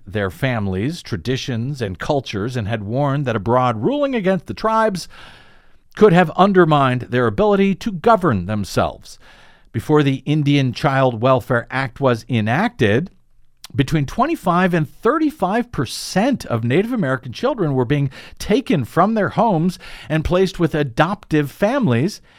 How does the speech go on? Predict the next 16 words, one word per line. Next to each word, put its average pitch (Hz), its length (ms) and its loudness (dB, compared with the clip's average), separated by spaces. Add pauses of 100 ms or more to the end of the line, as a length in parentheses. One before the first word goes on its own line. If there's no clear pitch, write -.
(200)
in 160 200 2
foster 202 500 0
care, 139 400 0 (140)
or 170 260 4
in 160 240 0
institutions. 143 1000 -2
Most 143 320 0
were 220 80 -6
placed 147 380 -2
with 160 180 -2
white 202 440 -2
families 110 520 0
or 135 220 0
in 135 160 -2
boarding 233 480 0
schools 120 500 0